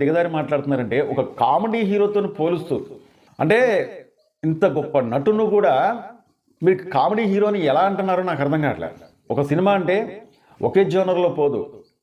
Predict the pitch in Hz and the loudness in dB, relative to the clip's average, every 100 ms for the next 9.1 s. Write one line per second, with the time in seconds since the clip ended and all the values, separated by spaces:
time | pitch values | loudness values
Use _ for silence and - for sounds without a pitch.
0 | _ _ - 117 139 170 175 175 170 143 | _ _ -2 0 0 2 2 2 0 -4
1 | 139 - 120 - - - _ _ _ _ | -6 -4 -4 -6 -14 -20 _ _ _ _
2 | _ _ _ - 107 151 156 147 139 143 | _ _ _ -2 0 2 0 0 0 -2
3 | - - _ _ _ 104 131 156 156 151 | -8 -16 _ _ _ 0 0 0 0 2
4 | 143 143 143 - - _ _ - 104 143 | 4 2 -2 -12 -20 _ _ -2 2 2
5 | 156 156 139 139 143 139 - _ _ _ | 0 0 2 2 -2 -8 -20 _ _ _
6 | 127 123 156 151 139 135 147 - - _ | 0 2 2 0 0 0 -2 -8 -18 _
7 | _ _ - 101 147 160 160 139 143 147 | _ _ -2 2 2 0 -2 0 0 0
8 | 151 156 - 101 120 151 165 156 139 135 | 0 -2 -4 0 0 0 -2 0 0 0